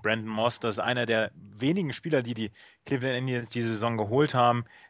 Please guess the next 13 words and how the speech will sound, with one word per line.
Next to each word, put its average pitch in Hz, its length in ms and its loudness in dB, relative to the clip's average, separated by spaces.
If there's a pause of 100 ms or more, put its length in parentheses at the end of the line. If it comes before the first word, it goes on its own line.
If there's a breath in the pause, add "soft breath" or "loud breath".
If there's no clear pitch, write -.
Den 107 140 -2
haben 107 160 2
sie 101 60 -6
von 107 160 -4
Oakland 117 440 0
geholt, 107 640 0
ähm, 101 380 2
letztes 107 380 -2
Jahr 104 360 4
in 101 160 -8
hundertsiebenundvierzig 110 1080 -6 (120)
Spielen, 117 480 0 (560 loud breath)
ähm, 104 640 0